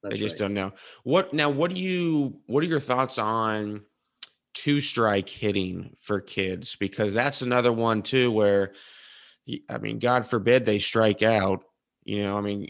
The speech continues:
Speaker 1: and, and not put the ball in play. You know, I know every, every coach has a different philosophy on that. And you've coached travel baseball too,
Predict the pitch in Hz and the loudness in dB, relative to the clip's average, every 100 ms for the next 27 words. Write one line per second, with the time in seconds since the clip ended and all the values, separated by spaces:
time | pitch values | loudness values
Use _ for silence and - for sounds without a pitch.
0 | - 104 104 101 101 92 104 107 104 123 | -8 -4 -4 -4 -6 -6 -4 -2 -2 -2
1 | - 95 104 110 110 98 - 95 95 98 | -4 0 4 4 4 0 0 0 2 -2
2 | 95 _ _ _ _ - 101 104 104 107 | -4 _ _ _ _ -8 -6 -4 -2 -2
3 | 107 104 101 107 113 98 107 110 - 120 | 2 2 2 0 0 2 0 0 0 -2
4 | 104 101 104 104 98 95 104 113 - 104 | 0 -4 -2 -2 -4 -2 0 0 0 0
5 | 98 95 98 98 98 98 95 98 _ _ | 0 -2 -2 -2 -2 -2 -6 -10 _ _
6 | _ _ _ _ 113 113 - 110 - 110 | _ _ _ _ -4 -4 2 2 2 2
7 | 107 101 104 - 107 101 - 104 104 104 | 2 4 2 2 0 0 0 0 0 0
8 | - | -4